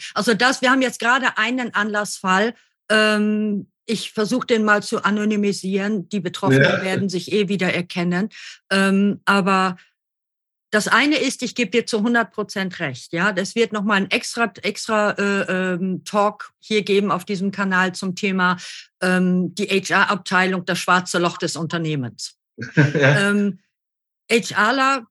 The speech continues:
Speaker 1: die ich kennengelernt habe im Laufe meines Lebens, die am Anfang ihrer Laufbahn standen, waren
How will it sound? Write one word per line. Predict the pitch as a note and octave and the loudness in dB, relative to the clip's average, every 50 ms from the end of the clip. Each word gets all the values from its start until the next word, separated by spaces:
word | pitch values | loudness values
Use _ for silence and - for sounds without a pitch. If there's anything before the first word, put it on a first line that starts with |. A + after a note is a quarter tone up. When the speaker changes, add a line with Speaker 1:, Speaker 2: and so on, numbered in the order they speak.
| - - | -6 -4
Speaker 1:
die | A#3+ F3 A#3+ | -2 0 0
ich | D4 - - | -2 -2 -4
kennengelernt | - B3+ B3 C4 C4 B3 A#3 A3+ A3+ A3 G#3 - | -4 -2 -2 0 0 0 0 0 0 -2 -2 -2
habe | A3+ G#3+ A3 G#3+ | -4 -4 -4 -4
im | G#3 G#3 | -2 0
Laufe | G3+ G3+ F#3+ G#3+ G#3 | 0 0 0 -2 -2
meines | G3+ G3 G3+ A3 A#3 A#3+ A3+ - - | 0 0 2 2 0 -2 -4 -4 -2
Lebens, | G3 G3 G3 G3 G#3 A#3 A#3 A#3 - - - - - - - | 0 0 0 2 0 0 -2 -2 -4 -6 -12 -12 -14 -16 -14
die | F#3 - A3 G#3+ G#3+ A3 E3 - - | -8 -4 -2 0 0 0 -2 -4 -4
am | - G3+ G3+ | -4 -2 2
Anfang | - - - - C4+ A#3 E3 | 2 2 2 2 0 -2 -2
ihrer | F3 A3+ G#3+ A3 G#3 | -2 -2 0 0 0
Laufbahn | F#3+ F#3 G3+ - - G#3+ G#3+ G3+ | 0 0 -2 -2 -2 -2 -2 -2
standen, | - - G3+ F#3 F#3+ G3 - A3+ G3+ F3+ | -4 -4 -2 -2 -2 -4 -6 -8 -6 -2
waren | F#3+ F#3 F#3 F#3+ F#3+ F3+ - - | 0 0 0 0 -2 -4 -8 -10